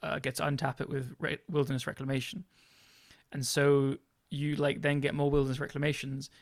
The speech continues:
and then you're making, like, forty mana 'cause you have all the lands.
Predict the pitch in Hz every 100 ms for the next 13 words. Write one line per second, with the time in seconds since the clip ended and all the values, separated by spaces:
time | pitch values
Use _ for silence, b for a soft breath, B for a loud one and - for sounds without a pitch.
0 | b 147 139 143 151 139 147 135 131 -
1 | 151 135 139 139 139 131 - 127 127 127
2 | 127 135 139 131 131